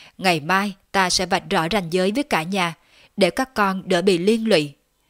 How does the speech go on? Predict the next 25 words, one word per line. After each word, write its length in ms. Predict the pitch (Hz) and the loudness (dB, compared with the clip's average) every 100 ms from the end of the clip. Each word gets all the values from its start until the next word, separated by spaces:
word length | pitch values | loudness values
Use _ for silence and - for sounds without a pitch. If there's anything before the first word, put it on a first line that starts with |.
| _ _ _ - | _ _ _ -2
Trong 180 | 220 196 | 0 2
thời 160 | 208 170 | 2 2
kỳ 280 | 190 170 | 2 2
cách 200 | 160 277 | 2 0
mạng 220 | 214 170 208 | 0 0 0
văn 140 | 180 | -2
hóa, 340 | 185 185 240 294 _ _ - | 0 0 0 -8 _ _ 2
việc 240 | 196 165 | 2 4
cha 140 | 214 180 | 2 2
con 340 | - 190 185 | 2 0 -2
phải 200 | - 170 | -2 0
vạch 180 | 175 170 170 | 2 0 2
ranh 180 | 185 175 | 0 2
giới 280 | 190 202 294 _ | 0 0 -4 _
là 220 | 202 208 170 | 0 2 2
chuyện 260 | 202 170 | 2 2
thường 220 | 202 175 | 0 -2
thấy, 320 | 147 185 254 285 _ - - - | -2 -2 -2 -6 _ -20 -8 2
âu 260 | 196 190 | 4 4
cũng 260 | - 185 190 | 2 2 4
là 160 | 196 | 2
chuyện 280 | 160 190 156 | 4 2 4
bất 180 | 262 - | 0 2
đắc 200 | 277 - | -2 2
dĩ, 300 | 196 160 | 0 0